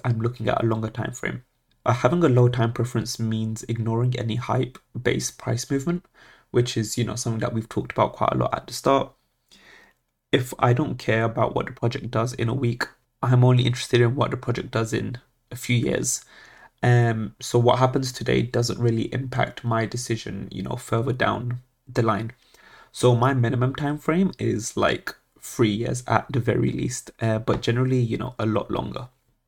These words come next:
The next section is about the impact on, uh, the wider world. So these fall into monetary and DeFi impacts. Do they impact the way our monetary system is, is used or built,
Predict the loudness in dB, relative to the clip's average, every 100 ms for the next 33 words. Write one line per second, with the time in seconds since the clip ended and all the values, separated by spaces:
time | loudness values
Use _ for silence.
0 | 0 4 4 4 2 0 0 2 2 2
1 | 0 0 0 2 0 -2 -2 -2 -2 -4
2 | -6 -6 -4 2 4 4 0 -8 _ -2
3 | 0 0 -2 -4 -6 -10 _ _ _ -2
4 | 0 2 2 4 4 4 -2 _ _ _
5 | -10 4 6 6 4 0 4 4 4 2
6 | -2 2 2 4 2 2 4 2 2 -2
7 | -2 0 -2 0 -2 -4 -4 -6 -10 -4
8 | 4 6 6 4 -2 -2 -6 -8 -2 0
9 | 2 2 2 2 2 0 0 -2 -2 -4
10 | -6 -4 -4 -2 -2 0 0 -4 -8 -14
11 | _ -20 _ _ _ 2 4 2 2 2
12 | 2 -2 -2 2 2 6 8 8 6 -4